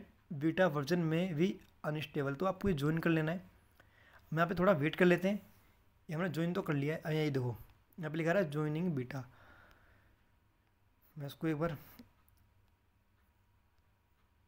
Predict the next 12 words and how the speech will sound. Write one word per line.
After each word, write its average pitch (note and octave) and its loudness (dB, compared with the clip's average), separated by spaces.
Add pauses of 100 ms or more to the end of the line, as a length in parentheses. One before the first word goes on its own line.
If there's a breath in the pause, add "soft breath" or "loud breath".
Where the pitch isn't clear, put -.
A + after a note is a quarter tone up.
(1500)
मैंने E3+ -4
ज्वाइन D#3+ 0
कर E3+ -2
लिया। D3+ -2 (1300)
ज्वाइन F3 -2
करने F#3 2
के F#3+ 4
बाद F#3 4
आपको F#3 -4
क्या F3 2
करना C#3+ -2
है, D3 -10